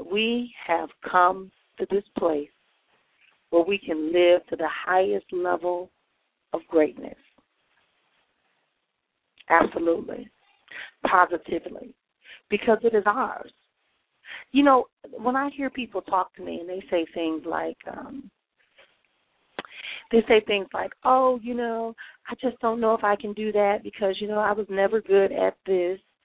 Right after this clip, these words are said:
Or, you know, "That sounds good, but I'm not certain." You know, you're, you're accepting that negative part of, of, of your greatness that's,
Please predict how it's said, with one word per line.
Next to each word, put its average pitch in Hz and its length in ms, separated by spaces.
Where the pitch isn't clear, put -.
Or, 220 360
you 220 140
know, 220 160
"That 226 200
sounds 226 420
good, 196 280
but 202 100
I'm 196 140
not 202 180
certain." - 400
You 233 100
know, 233 80
you're, 233 300
you're 269 260
accepting 254 600
that 185 160
negative 180 960
part 285 280
of, 196 100
of, 196 180
of 196 220
your 208 160
greatness 190 600
that's, 202 180